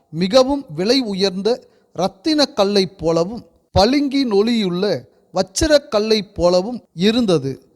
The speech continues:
அதற்கு பெரிதும் உயரமுமான மதிலும், கிழக்கே மூன்று வாசல்கள், வடக்கே மூன்று வாசல்கள், தெற்கே மூன்று வாசல்கள், மேற்கே மூன்று வாசல்கள் ஆக பன்னிரண்டு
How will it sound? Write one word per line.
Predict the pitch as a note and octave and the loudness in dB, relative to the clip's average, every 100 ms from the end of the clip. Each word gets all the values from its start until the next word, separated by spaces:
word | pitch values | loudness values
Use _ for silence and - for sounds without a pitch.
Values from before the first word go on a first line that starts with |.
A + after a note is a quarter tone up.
| _ _ | _ _
அதற்கு | - F3 G3+ F#3 - G3+ C3+ _ _ | -4 0 0 -2 -4 -6 -6 _ _
பெரிதும் | - G#3+ C4 A#3 C#4 C4+ | 2 4 4 0 -4 -4
உயரமுமான | E3+ F3+ A#3+ B3+ C4 A3+ G3 G#3 G#3 - | -4 2 4 4 0 0 0 2 0 -4
மதிலும், | D#3 E3+ G#3 F3+ A#3+ - _ _ _ _ | -4 -2 -2 -4 -6 -14 _ _ _ _
கிழக்கே | A3 C4 C#4+ - A#3+ E3+ - | 2 2 2 2 2 2 -2
மூன்று | E3+ B3 A#3+ A3+ | -4 -4 -2 -2
வாசல்கள், | E3 F3 F#3 G3 E3 E3 A#3+ - _ _ _ | 2 0 0 -2 -4 -4 -8 -12 _ _ _
வடக்கே | - E3+ A3+ C4 - B3+ F3+ - | -2 2 2 0 0 0 0 -2
மூன்று | F3 A#3 G#3+ F#3+ | -4 -4 -2 0
வாசல்கள், | E3 F3+ - F#3 E3 G#3 - _ _ _ _ | 0 0 0 -2 -2 -6 -10 _ _ _ _
தெற்கே | A3 A3+ - C#4+ C4 G#3 - | 0 0 -2 0 2 2 -2
மூன்று | F#3 A#3+ G3+ G#3+ | -4 -4 -2 -2
வாசல்கள், | D#3+ F3 - G3 E3 F#3+ A#3+ _ _ _ _ - | 0 0 0 -4 -4 -6 -8 _ _ _ _ -2
மேற்கே | F3 A#3 C#4 - B3+ A#3+ - | 6 6 6 0 0 0 -2
மூன்று | F3 G3+ A#3+ A3 F#3+ | -6 -6 -6 -4 -4
வாசல்கள் | E3+ G3 - F#3+ E3+ A3 B3+ _ | -2 -2 -2 -4 -4 -6 -8 _
ஆக | D#3 F3 F3+ A#3+ - _ _ _ | -2 0 0 -4 -4 _ _ _
பன்னிரண்டு | - G#3 C#4 D4+ C4+ B3 B3+ | -2 2 2 2 2 0 0